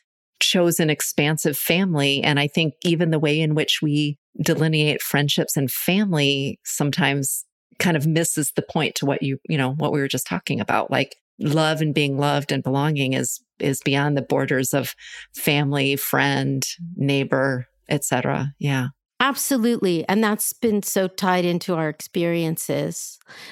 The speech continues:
Speaker 2: for sure.
Speaker 1: Thank you for bringing, oh, I just, I mean, I felt, I really felt blessed and gifted to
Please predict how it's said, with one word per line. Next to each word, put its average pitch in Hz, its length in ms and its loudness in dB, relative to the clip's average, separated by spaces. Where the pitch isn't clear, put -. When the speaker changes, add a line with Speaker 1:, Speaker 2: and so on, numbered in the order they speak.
Speaker 2:
for - 260 0
sure. 202 500 -2
Speaker 1:
Thank 226 240 2
you 175 120 4
for 170 180 0
bringing, 151 560 2
oh, 214 160 4
I 160 100 4
just, 165 280 0
I 185 60 2
mean, 165 180 2
I 151 100 4
felt, - 380 2
I 156 80 4
really 156 260 2
felt - 540 -2
blessed 175 340 0
and 123 160 -2
gifted - 720 -4
to 135 400 0